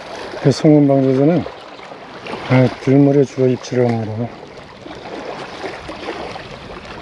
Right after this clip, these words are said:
이쪽에는 지금 바닥에 밑걸림이 좀 있어가지고, 아, 바닥 찍기 전에 이렇게 들어주는 형식으로 하면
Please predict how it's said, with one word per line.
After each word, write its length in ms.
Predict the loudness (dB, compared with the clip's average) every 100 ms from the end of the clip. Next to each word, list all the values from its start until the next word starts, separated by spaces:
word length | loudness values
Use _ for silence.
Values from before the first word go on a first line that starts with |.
| -12 -12 -4 0
이쪽에는 460 | 4 6 6 6 4
지금 320 | 4 2 0 -10 -20 -20 -16 -14 -14 -12 -8 0
바닥에 500 | 4 6 6 4 2 -2 -16 -18 -18 -18 -18 -18 -4 0
밑걸림이 420 | 4 6 6 4
좀 240 | 4 4
있어가지고, 720 | 2 0 0 2 0 0 0 -2 -6 -12 -12 -14 -14 -14 -6 0
아, 120 | 2
바닥 360 | 2 2 2 2
찍기 320 | -6 2 4
전에 400 | 6 6 4 2 -4 -18 -20 -20 -20 -20 -10 -2
이렇게 240 | 2 2
들어주는 540 | 4 4 4 4 4 4
형식으로 400 | 2 2 2 4
하면 300 | 4 2